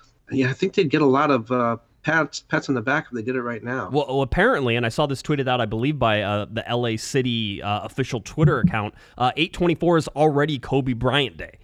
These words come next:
Speaker 2: So it is already in, I think that was back in twenty sixteen, they actually officially named eight twenty-four in the city of Los Angeles anyway. Um, you know, that, that whole, that, that's Kobe Bryant Day. So anyway, it's,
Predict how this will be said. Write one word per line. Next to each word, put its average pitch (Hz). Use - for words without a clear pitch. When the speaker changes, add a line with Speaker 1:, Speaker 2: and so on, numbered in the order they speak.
Speaker 2:
So 127
it 156
is 160
already 156
in, 123
I 120
think 170
that 139
was 131
back 135
in 123
twenty 127
sixteen, 160
they 117
actually 113
officially 120
named 120
eight 120
twenty-four 135
in 170
the 190
city 180
of 120
Los 120
Angeles 175
anyway. 95
Um, 120
you 151
know, 131
that, 117
that 123
whole, 127
that, 113
that's 117
Kobe 117
Bryant 101
Day. 113
So 196
anyway, 196
it's, -